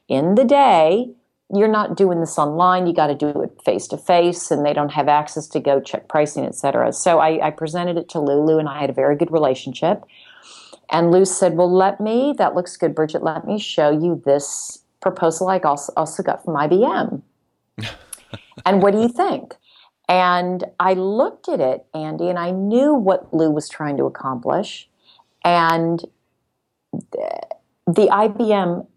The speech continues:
Speaker 1: proposal and what they were offering, uh, was actually a better fit than what I was offering.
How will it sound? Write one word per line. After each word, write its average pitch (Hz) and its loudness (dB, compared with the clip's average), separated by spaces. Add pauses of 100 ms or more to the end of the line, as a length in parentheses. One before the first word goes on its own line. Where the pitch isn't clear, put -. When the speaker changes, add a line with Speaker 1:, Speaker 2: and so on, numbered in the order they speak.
Speaker 1:
proposal 180 0
and 160 -2
what 160 -2
they 180 2
were 170 2
offering, 170 -2 (600)
uh, 170 4
was 175 0
actually 208 -2
a - -12
better 151 -4
fit - -6 (1000)
than 151 -2
what 139 -4
I 139 2
was 127 -4
offering. 117 -6